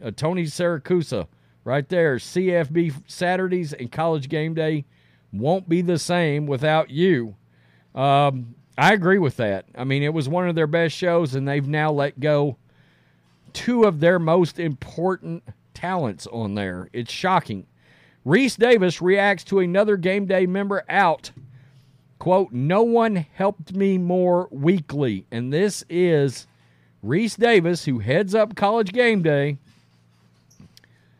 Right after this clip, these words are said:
making his, his presence and his opinion known on Gene being let go. "No one helped me more weekly with Game Day prep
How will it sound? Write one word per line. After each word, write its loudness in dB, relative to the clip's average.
making 0
his, 0
his -4
presence -2
and -4
his -2
opinion -6
known -2
on -2
Gene -2
being -4
let 0
go. 8
"No 4
one 4
helped 2
me 0
more 4
weekly 2
with 0
Game 2
Day 0
prep 2